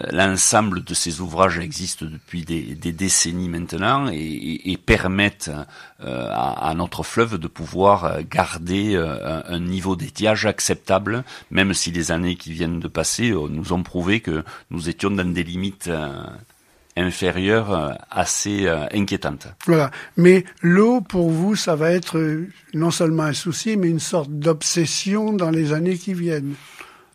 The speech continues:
Speaker 1: L'eau, l'eau va être, euh, un enjeu majeur des
Speaker 2: Ça
Speaker 1: poli-,
Speaker 2: se
Speaker 1: des
Speaker 2: passera
Speaker 1: politiques
Speaker 2: plus comme
Speaker 1: publiques
Speaker 2: avant,
Speaker 1: dans
Speaker 2: quoi.
Speaker 1: les,
Speaker 2: Mm.
Speaker 1: dans les années qui viennent, euh, par rapport à sa,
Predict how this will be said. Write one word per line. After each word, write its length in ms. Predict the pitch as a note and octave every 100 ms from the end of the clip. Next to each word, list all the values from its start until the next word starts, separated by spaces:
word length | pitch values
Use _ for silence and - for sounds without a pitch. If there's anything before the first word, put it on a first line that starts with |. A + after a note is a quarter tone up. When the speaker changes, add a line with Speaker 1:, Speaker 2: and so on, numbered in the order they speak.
| _ _ - - -
Speaker 1:
L'eau, 240 | F#2+ G#2
l'eau 160 | - G#2
va 120 | G2+
être, 200 | F#2+ -
euh, 420 | F2 D#2+ C#2+ A1+ G1+ G1+ -
un 160 | E2
enjeu 320 | F2 F2 F#2
majeur 420 | F2+ F2+ F2 G#2 G2
des 80 |
Speaker 2:
Ça 80 | F#2
Speaker 1:
poli-, 160 | F#3 F#3+
Speaker 2:
se 60 |
Speaker 1:
des 60 | F3+
Speaker 2:
passera 260 | F#3+ - A3+
Speaker 1:
politiques 280 | G#2+ A3
Speaker 2:
plus 100 | A#3+ -
comme 160 | G2
Speaker 1:
publiques 220 | F#3+ -
Speaker 2:
avant, 100 | F3
Speaker 1:
dans 160 | G2 F#2+
Speaker 2:
quoi. 100 | F2+
Speaker 1:
les, 300 | F2+ F2+ D#2+
Speaker 2:
Mm. 40 |
Speaker 1:
dans 140 | F2 F2+
les 180 | F#2 F#2
années 180 | F#2 F#2
qui 160 | F#2+
viennent, 320 | E2+ G#2+ B2+ B2+
euh, 460 | A#2 G2+ F2 D2+
par 180 | - E2
rapport 400 | D#2+ - G2 F2
à 60 | D#2
sa, 400 | D#2+ C#2 B1+